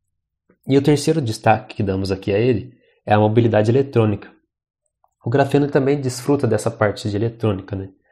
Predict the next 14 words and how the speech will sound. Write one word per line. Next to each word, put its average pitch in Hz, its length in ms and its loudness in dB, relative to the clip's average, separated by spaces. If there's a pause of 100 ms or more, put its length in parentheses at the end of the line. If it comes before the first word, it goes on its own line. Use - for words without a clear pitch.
(460)
Que - 120 -4
é 104 80 4
maior 107 380 2
do 120 80 -6
que - 100 -10
qualquer 123 380 2
outro 127 180 0
material 120 480 0
conhecido. 120 680 -2 (960)
E 120 60 -8
pesquisadores 127 640 2
ainda 127 200 4
estão 135 220 0
desenvolvendo, 127 880 2